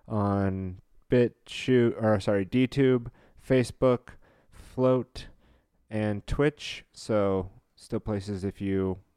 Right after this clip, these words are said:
uh, need to catch the live stream that you can. And, uh, hopefully that will be all right,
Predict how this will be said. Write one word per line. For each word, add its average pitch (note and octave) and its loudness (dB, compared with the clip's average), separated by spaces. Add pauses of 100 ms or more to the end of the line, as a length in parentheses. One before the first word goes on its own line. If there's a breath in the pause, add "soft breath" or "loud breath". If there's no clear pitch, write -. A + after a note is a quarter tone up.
(380)
uh, F#2+ -4
need G2 -8
to G2 -12
catch G2 -6
the G2+ -8
live F#2+ -2
stream G2+ -8
that F#2+ -8
you - -14
can. C3 -4 (960 soft breath)
And, G2 -6 (300)
uh, G2 -2
hopefully G#2 -6
that G2+ -6
will G2+ -6 (560)
be A2 -16
all G2 -10
right, G2+ -4